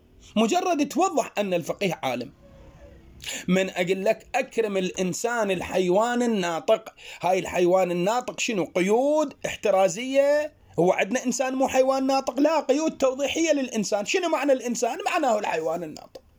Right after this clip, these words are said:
هاي قيود توضيحية. فإحنا إذا شفنا القيد واضح توضيحي مبين، يعني توض-، قيد توضيحي، خلص. أو شفنا القيد مبين قيد احترازي، هم خلص، ما عندنا مشكلة. أما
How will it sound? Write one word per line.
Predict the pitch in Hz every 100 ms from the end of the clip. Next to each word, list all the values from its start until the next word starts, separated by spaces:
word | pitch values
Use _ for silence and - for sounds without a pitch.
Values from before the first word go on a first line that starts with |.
| _ 208
هاي | 208
قيود | - 247 320
توضيحية. | 233 202 202 - - - - -
فإحنا | - 165 196 208
إذا | 202 202 202
شفنا | - 277 277 254
القيد | 202 214 262 214 - _ - -
واضح | 131 185 262 277
توضيحي | - 262 254 233 247 - 226 214
مبين، | 185 196 254 269
يعني | 262 226 240
توض-، | 254 254 220 -
قيد | 233 226
توضيحي، | - 214 220 202 202 202
خلص. | - 233 208 - - - - -
أو | 190 185
شفنا | 262 247 240
القيد | 220 - 247 233 180
مبين | 160 185 277 269
قيد | 240 240 269
احترازي، | 262 - 262 254 247 214 240 226 214 214
هم | 220 214
خلص، | - 254 240 - - - -
ما | 135
عندنا | 143 208 254
مشكلة. | 262 240 - 233 180 - - - - _ _ _ _ _ _ _ _ _ _ _ _ - - - - 196
أما | 247 311 311 320 311